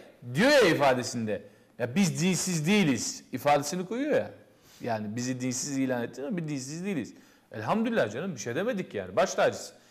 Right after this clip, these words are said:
Ama yapmış olduğun amel kimin ameli? Şimdi, e, Allahu Teala bize emir ve yasaklar göndermiş kıymetli insanlar.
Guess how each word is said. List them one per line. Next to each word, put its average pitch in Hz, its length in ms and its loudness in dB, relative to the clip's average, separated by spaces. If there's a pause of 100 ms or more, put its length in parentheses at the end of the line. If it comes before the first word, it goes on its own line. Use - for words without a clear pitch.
(320)
Ama 190 180 2
yapmış 185 520 4
olduğun 254 460 6
amel 226 520 6
kimin 226 280 4
ameli? 156 460 4 (540)
Şimdi, 240 580 2 (540)
e, 127 160 2
Allahu 196 420 6
Teala 220 400 6
bize 208 140 4
emir 220 220 4
ve 208 60 8
yasaklar 208 440 4
göndermiş 120 500 -2
kıymetli 120 380 -4
insanlar. 107 420 -8